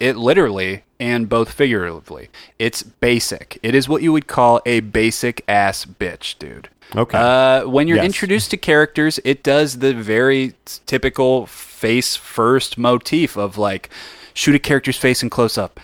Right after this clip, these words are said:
Speaker 1: shoot 'em in wide. Okay, third shot is them coming in being like, "Actually, were you talking to me? Whoa, oh, this character's engaging in the group now." And it's like, "Oh, this is so fucking dumb."
Speaker 2: Yeah,
Speaker 1: Um,
Speaker 2: and it's 'cause they have all that C G to account for. Just
Speaker 1: well,
Speaker 2: lock it down.
Speaker 1: exactly.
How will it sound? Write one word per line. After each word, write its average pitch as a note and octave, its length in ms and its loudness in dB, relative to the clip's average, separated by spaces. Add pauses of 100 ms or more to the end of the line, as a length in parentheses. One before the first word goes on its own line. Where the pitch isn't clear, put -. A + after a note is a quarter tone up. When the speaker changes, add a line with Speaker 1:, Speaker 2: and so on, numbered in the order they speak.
(180)
Speaker 1:
shoot D3 220 2
'em C#3+ 100 4
in C3+ 120 2
wide. A#2 360 4 (200)
Okay, B2+ 240 0
third C3 320 0
shot C3 260 0
is A2 80 -4
them B2 200 2
coming C3 220 -2
in A#2+ 120 0
being A#2 180 -2
like, A2 260 -2 (400)
"Actually, C3+ 640 4
were C#3 140 4
you C3 160 4
talking C3 500 0
to A#2+ 360 0
me? B2 540 2 (220)
Whoa, A3 580 4
oh, A3 200 4
this G#3 200 2
character's F3 460 0
engaging D3+ 520 2
in G3 80 0
the G3+ 60 2
group A#3 380 0
now." A#2 300 2
And A2 80 0
it's A#2 180 -8
like, D#3 320 2
"Oh, F#3+ 200 6
this C#4 200 -2
is G3 160 -4
so F#3 200 2
fucking C#3 480 -2
dumb." C3 440 4 (340)
Speaker 2:
Yeah, A2+ 260 4 (320)
Speaker 1:
Um, D#3 80 2
Speaker 2:
and D#3 180 -4 (540)
it's - 80 -20
'cause C#3+ 140 -2
they D3+ 60 2
have C3 120 4
all B2+ 80 4
that G#2+ 160 0
C B2 240 0
G A2+ 180 0
to G#2+ 120 0
account F2 340 -4
for. E2+ 220 -4
Just - 200 -14
Speaker 1:
well, D#4 120 4
Speaker 2:
lock D#4 80 6
it - 20 4
down. F4 80 2
Speaker 1:
exactly. G#4 640 2